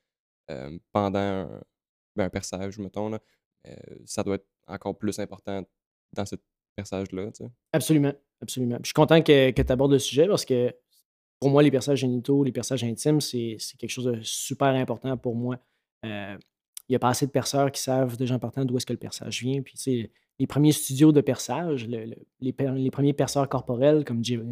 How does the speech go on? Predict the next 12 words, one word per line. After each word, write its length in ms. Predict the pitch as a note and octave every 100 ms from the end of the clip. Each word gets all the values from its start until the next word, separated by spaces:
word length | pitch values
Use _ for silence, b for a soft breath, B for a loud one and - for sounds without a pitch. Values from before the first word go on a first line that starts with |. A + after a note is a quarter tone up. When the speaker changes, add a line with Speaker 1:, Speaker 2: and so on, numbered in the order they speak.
| A#2+
Speaker 2:
Jim 180 | B2 A#2+
Ward, 380 | A#2+ C#3 C#3+ C3
euh, 220 | A#2 A2+
Speaker 1:
Mhm. 140 | A#2 -
Speaker 2:
dans 120 | B2
les 120 | B2
années 100 | A#2+
soixante-dix, 500 | A#2 - A#2 C3 F3+
ben, 140 | C3+ A#2 - _ _
ça 120 | -
a 40 | A#2
commencé 600 | B2+ B2+ A#2+ D3 D3